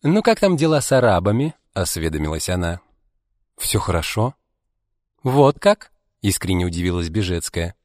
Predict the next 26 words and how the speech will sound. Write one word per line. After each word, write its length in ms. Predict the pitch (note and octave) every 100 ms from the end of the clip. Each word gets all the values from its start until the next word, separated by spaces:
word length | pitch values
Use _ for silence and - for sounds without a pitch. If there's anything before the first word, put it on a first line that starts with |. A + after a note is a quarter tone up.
| _ _ _ _
«Им 140 | D#3 E3+
понравился 600 | E3 D#3+ D#3+ D#3 - C3+
обед?» 460 | A#2 A2 B2 _ _ _ _ _ -
«Они 240 | F#2+ F#2+
в 100 | F#2
полном 300 | - B2 B2+
восторге. 600 | B2 C#3 - G3+ D#3 F2 - - -
Сейчас 400 | - A#2 - F#3+
мы 100 | F3+
приедем 400 | D3 A2+ B2+ E3+
в 80 | D#3
штаб-квартиру». 800 | - B2 - E3 F3+ - A2+ A#2+ _ _ _ _ _ _ _ -
Изольда 560 | F2 F#2 G2+ F#3 E3+ F3
с 100 | -
недоумённым 800 | C#3+ B2+ C3 C3+ B2+ G#2 G2
видом 400 | F2 C#3 D3+ D#3+ -
отключила 640 | G#2 - G2 F#2+ G2 A2+
связь. 560 | - E3 A#2+ - - - _ _ _
Видимо, 300 | E2+ F2 F#2
что-то 240 | F#2+ F#2+ -
пошло 260 | F#2+ -
не 140 | G2+ G#2+
так, 280 | - C#3 -
как 200 | E2+ E2+
она 160 | D#2
планировала. 680 | - G2 A#2 E2+ C2+ B1+